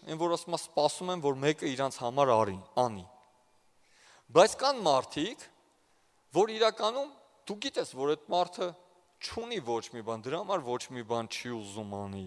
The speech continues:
չի կարողանում անի, բայց ցանկությունը շատ է, հնարավորության դեպքում ինքը դնում է իր միջոցները, դնում է իր հնարավորությունները, բայց ամեն անգամ չի ստացվում։ Բայց կան մարդիկ, որոնք որ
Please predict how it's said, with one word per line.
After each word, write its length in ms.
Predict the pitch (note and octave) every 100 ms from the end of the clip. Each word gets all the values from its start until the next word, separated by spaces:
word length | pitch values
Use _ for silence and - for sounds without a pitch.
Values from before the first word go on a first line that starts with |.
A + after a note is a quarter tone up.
| E3
չի 260 | - - C#3+
կարողանում 600 | A#2+ A#2 A#2+ A#2 A#2 A#2+
անի, 140 | A#2+
բայց 200 | G#2 C3
ցանկությունը 560 | - C3 C3 C#3+ - C#3
շատ 160 | - D3
է, 120 | B2
հնարավորության 640 | B2 C3 C#3 C#3+ - D3+
դեպքում 360 | C#3 C#3 - G3+ - - -
ինքը 280 | E3 E3+ F#3
դնում 400 | C3+ D3 D3 A3
է 80 | F#3+
իր 140 | B2+ B2+ A#2 - -
միջոցները, 640 | C#3 C#3+ D3 B2+ - F#3+ E3+
դնում 320 | B2 E3+ G#3
է 60 | E3
իր 120 | B2+ A#2+
հնարավորությունները, 1000 | B2 B2 A#2+ A#2+ B2 B2 - C#3+ B2+ A2 - _
բայց 200 | A3 C4 - -
ամեն 380 | B3 C#4+ B3+ G3+
անգամ 280 | F#3+ D#4+
չի 140 | - B3
ստացվում։ 480 | - A#2+ - G#2 G2 _ - - -
Բայց 260 | E3 A3+ -
կան 260 | C#4 B3
մարդիկ, 400 | F#3+ E3 C#4+ E4+
որոնք 380 | - G#3 A3+ -
որ 100 | A3